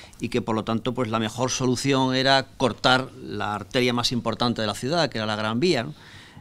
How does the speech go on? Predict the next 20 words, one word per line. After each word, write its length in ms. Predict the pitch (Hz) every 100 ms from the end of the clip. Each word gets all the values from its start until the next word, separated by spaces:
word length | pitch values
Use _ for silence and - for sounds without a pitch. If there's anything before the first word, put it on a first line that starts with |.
| -
Eh, 520 | 110 107 104 98 92 - -
y 160 | 104
yo 160 | 101 117
recuerdo 260 | 120 135 135
que 60 |
nosotros 280 | 127 117 131
fuimos 280 | 143 143 123
a 40 |
ver 100 | 135
al 60 | 135
Ayuntamiento 600 | 139 127 131 151 147 165
y 60 | 156
le 100 | 139
dijimos, 360 | 113 120 104
Oiga, 180 | 123 139
es 120 | 123
que, 260 | - 151 147 - - - - - -
es 60 | -
decir, 240 | 87 110
la, 160 | 110